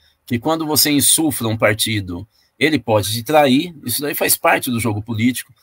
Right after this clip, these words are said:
Só quem não é da área, que fica achando que tá, é todo mundo amigo, aliado, isso daí é coisa pra,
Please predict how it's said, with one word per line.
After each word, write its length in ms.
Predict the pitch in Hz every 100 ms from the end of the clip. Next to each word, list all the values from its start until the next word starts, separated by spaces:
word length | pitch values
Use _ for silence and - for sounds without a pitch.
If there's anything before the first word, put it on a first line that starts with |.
| _ _ -
Só 260 | - 262
quem 180 | 226 208
não 240 | 175 139
é 160 | 147 147
da 220 | 110 107
área, 340 | 143 127 101 104
que 120 | 127
fica 280 | 156 147 127
achando 480 | - 135 151 113
que 100 | 113
tá, 100 | 120 -
é 60 |
todo 220 | 117 151 147
mundo 160 | 135
amigo, 520 | 117 110 139 151 113
aliado, 520 | 120 131 113 135 123 127
isso 120 | -
daí 120 | 247
é 80 | 339
coisa 260 | 427 392 -
pra, 380 | - 135 104